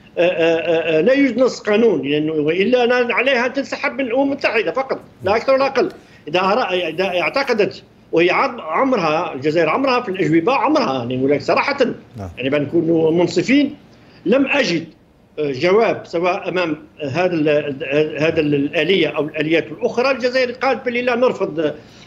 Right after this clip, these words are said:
Speaker 1: نرفض أن-، آه، بالعكس، الجزائر بالنسبة للج-، للجنة المعنية بحقوق الإنسان، لجنة مناهضة التعذيب، هي وافقت، وافقت، آه، ونشر الجريدة الرسمية الموافقة على أنه بعد الاستنفاذ بالنسبة للآليتين الأخيرتين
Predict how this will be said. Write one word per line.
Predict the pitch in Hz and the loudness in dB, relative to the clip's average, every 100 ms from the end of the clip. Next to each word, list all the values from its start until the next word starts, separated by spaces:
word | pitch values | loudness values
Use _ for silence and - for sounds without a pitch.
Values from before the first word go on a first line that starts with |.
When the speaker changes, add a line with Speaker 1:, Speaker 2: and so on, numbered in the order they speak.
| - | 0
Speaker 1:
نرفض | 208 180 147 - | 0 2 -2 0
أن-، | 160 165 160 | 2 2 2
آه، | 156 160 | 2 4
بالعكس، | 135 131 135 143 240 - 139 | 2 2 0 0 0 0 -2
الجزائر | 123 143 170 170 165 143 - - - | 0 2 2 4 2 0 -6 -18 -6
بالنسبة | 156 170 - 175 | -4 -4 -2 -2
للج-، | 165 202 170 160 165 | -2 2 2 0 0
للجنة | 147 180 170 160 151 | 2 4 4 2 4
المعنية | 151 156 165 | 2 2 0
بحقوق | 170 - - | 0 -2 -4
الإنسان، | 180 - 214 208 202 | -4 2 4 4 2
لجنة | 151 147 - 170 | 0 -2 0 2
مناهضة | 180 156 151 | 2 0 -4
التعذيب، | - 180 156 180 247 - - - - | -4 -2 0 0 -4 -4 -16 -8 0
هي | 233 | 2
وافقت، | 240 294 - - 123 - - 214 | 4 2 0 -6 -14 -16 -10 -4
وافقت، | 233 233 226 196 | -4 -4 -4 0
آه، | 214 214 202 202 | 2 4 2 2
ونشر | 208 220 240 - 240 _ - | 2 4 2 0 -2 _ -4
الجريدة | 214 240 226 | 0 2 2
الرسمية | 226 226 262 247 147 147 - - - - | 0 0 0 0 0 -4 -8 -20 -12 -4
الموافقة | 160 175 226 233 226 220 | 0 4 2 2 0 0
على | 202 196 196 180 180 | 2 2 2 0 0
أنه | 175 175 170 165 - - | 0 2 2 -2 -8 0
بعد | 247 277 | 0 2
الاستنفاذ | 247 240 190 226 202 247 | 0 -2 -8 -6 -2 0
بالنسبة | 156 165 170 - 156 | 0 -4 -4 -4 -6
للآليتين | 156 156 160 160 180 170 147 | -2 -2 -2 -2 0 0 0
الأخيرتين | 147 147 135 151 143 139 254 | -2 -2 -4 -2 0 2 0